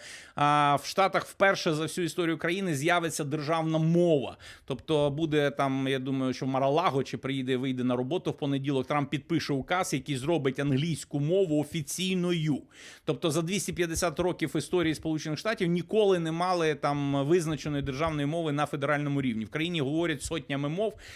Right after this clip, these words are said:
що стало наслідком довгої історії держави, яка приймала іммігрантів з усього світу. Але от Трамп вирішив саме так. Так, друзі, е, бойові зіткнення. В нас близько сотні за останню добу. Це за даними Генштабу. Українські захисники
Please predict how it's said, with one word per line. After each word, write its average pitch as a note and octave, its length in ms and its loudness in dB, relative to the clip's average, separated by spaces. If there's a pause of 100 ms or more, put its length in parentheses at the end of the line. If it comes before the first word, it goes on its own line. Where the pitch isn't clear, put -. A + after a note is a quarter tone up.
(140)
що D#3 120 -4
стало E3 280 4
наслідком D#3+ 520 0
довгої D#3 340 2
історії D3+ 320 0
держави, D3 500 0
яка C#3+ 200 2
приймала D3 440 0
іммігрантів C#3 480 -2
з B2+ 40 -4
усього C3+ 280 -4
світу. C3 340 -4
Але B2+ 120 -2
от B2+ 120 -8
Трамп E3+ 300 -4
вирішив C3+ 500 -4
саме B2+ 280 -2
так. - 200 -12 (480)
Так, F3 180 4
друзі, F3+ 340 2 (220)
е, D#3 680 0 (580)
бойові G3 400 2
зіткнення. C3 640 -2
В D3 40 -8
нас D#3 240 -2
близько D#3+ 360 2
сотні D3 600 2
за D3+ 340 2
останню D#3 520 -2
добу. D#3 560 0 (560)
Це D#3 240 2
за C#3+ 80 0
даними D3 480 0
Генштабу. E3 640 2
Українські D#3 520 0
захисники D3+ 800 0